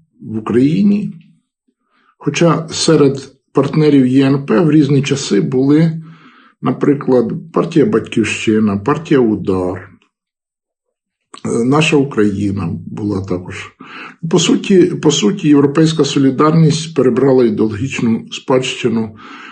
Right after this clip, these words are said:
нашої України. А перед тим спадщину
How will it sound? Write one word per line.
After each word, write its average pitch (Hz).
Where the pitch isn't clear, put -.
нашої 123
України. 104
А 135
перед 131
тим -
спадщину 120